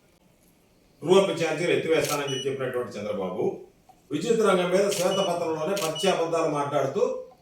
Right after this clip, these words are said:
ప్రజలను మోసం చేసేటువంటి కార్యక్రమానికి శ్రీకారం చుట్టాడు. కాబట్టి ప్రజలను మోసం చేయడంలో బ్రాండ్ అంబాసిడర్ ఎవరు అని అంటే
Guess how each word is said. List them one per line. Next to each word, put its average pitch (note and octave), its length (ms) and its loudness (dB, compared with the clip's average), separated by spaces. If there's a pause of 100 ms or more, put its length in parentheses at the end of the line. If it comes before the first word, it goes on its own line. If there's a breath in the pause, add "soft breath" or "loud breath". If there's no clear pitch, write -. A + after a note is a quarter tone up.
(160)
ప్రజలను E3 340 2
మోసం D#3 340 -2
చేసేటువంటి C3 420 -4
కార్యక్రమానికి A#2 580 -6
శ్రీకారం G2+ 480 -6
చుట్టాడు. - 220 -10
కాబట్టి D3+ 760 0 (440)
ప్రజలను F3+ 460 2
మోసం D#3+ 420 -2
చేయడంలో C#3 800 2 (400)
బ్రాండ్ F#3 520 2
అంబాసిడర్ D#3+ 560 2
ఎవరు C#3 260 0
అని C3+ 140 0
అంటే C3 500 0